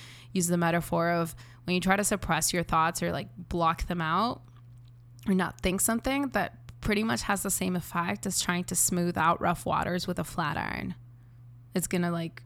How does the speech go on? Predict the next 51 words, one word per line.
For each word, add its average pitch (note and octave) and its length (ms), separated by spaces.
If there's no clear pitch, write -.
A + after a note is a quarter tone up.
add F3 200
more E3+ 200
pressure D#3+ 320
and E3 100
stress - 340
to F3 60
the E3+ 60
situation. - 640
So - 200
instead, G#3+ 840
don't G#3 200
be B3 100
afraid D4 300
of F#3 100
them. F#3+ 280
Look A3+ 160
at G3+ 100
them. - 240
Okay. - 340
So G3 80
I'm G3+ 60
gonna G#3+ 160
say, F#3+ 160
"What G#3+ 320
adventure G#3+ 380
awaits F#3+ 360
me G#3 120
today?" - 460
And G3 160
just E3 200
see - 300
what A#3 140
your G3+ 120
mind F#3 320
brings E3+ 320
up. - 240
And F3 80
if E3 120
it E3+ 160
brings C4 260
up G3 140
a F3 60
lot E3 200
of E3 100
challenging, F3+ 600
debilitating E3+ 640
thoughts, D4 280
then F3+ 240
look F3+ 220
at E3 100
them. F#3 320